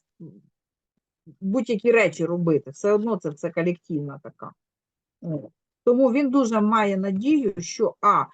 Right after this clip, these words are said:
ми підпишемо якісь документи, бумаги, але він боїться,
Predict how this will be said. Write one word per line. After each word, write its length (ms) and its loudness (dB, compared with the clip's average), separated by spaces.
ми 220 2
підпишемо 680 -2
якісь 300 -2
документи, 600 -4
бумаги, 580 -2
але 280 2
він 240 -2
боїться, 520 -6